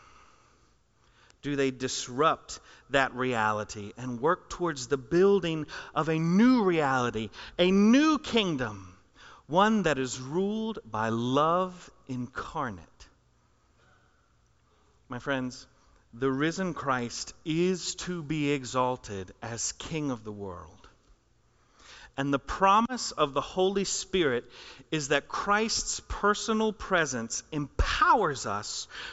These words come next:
to go out into the world and bear witness to the good news about his kingdom until he returns to rule it.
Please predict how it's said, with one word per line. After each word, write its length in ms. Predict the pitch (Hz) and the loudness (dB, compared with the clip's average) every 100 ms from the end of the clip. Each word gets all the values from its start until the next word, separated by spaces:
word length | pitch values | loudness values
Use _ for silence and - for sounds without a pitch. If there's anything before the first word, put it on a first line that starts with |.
| - | -4
to 100 | - | 0
go 220 | 175 214 | 6 8
out 320 | 220 233 233 | 10 10 8
into 420 | 269 302 339 294 240 | 6 4 2 2 2
the 120 | 185 | 4
world 580 | 139 123 107 95 95 - - - - | 4 2 2 -2 -8 -12 -20 -20 -4
and 280 | - 180 170 | 2 2 4
bear 360 | 135 214 247 240 | 6 8 8 6
witness 640 | 233 285 214 190 175 - | 6 2 2 0 -2 -4
to 160 | - 208 | 0 2
the 100 | 175 | 2
good 420 | 143 135 214 285 | 0 2 4 6
news 680 | 262 247 233 190 170 175 - | 6 6 6 6 2 0 0
about 460 | 156 147 156 151 143 | 2 6 8 6 4
his 460 | - 277 311 - | 2 2 2 0
kingdom 720 | - - 302 254 160 107 110 151 _ - - - - | -4 0 2 2 2 0 -2 -8 _ -20 -18 -18 0
until 720 | 208 214 - - 330 285 220 | 4 4 2 4 6 8 6
he 300 | 214 - 302 | 4 2 2
returns 640 | 285 233 - 254 220 190 - | 4 2 4 4 4 2 0
to 120 | 180 | 2
rule 460 | 156 190 240 160 123 | 4 4 4 4 2
it. 340 | 98 - - | -2 -10 -18